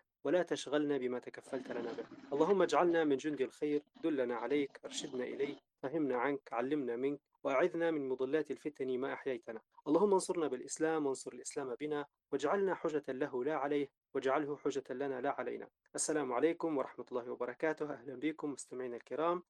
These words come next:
في الحوارية التاسعة والستين من برنامج تساؤلات على قناة المنتدى الفكري الشبابي فسيل. وعنوان حوارية اليوم هو الوقف في الإسلام ودوره في النهضة، تطبيقات معاصرة. وضيفنا اليوم هو دكتور محمد بن عز الدين الشيباني،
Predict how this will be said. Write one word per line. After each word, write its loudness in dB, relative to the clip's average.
في 0
الحوارية 2
التاسعة 0
والستين 2
من 6
برنامج 4
تساؤلات 0
على 6
قناة 2
المنتدى -2
الفكري -8
الشبابي -4
فسيل. -6
وعنوان 6
حوارية 2
اليوم 2
هو -2
الوقف 0
في -4
الإسلام -2
ودوره 2
في -4
النهضة، 0
تطبيقات -4
معاصرة. -4
وضيفنا 8
اليوم 8
هو 2
دكتور 0
محمد -2
بن -2
عز -4
الدين -4
الشيباني، -8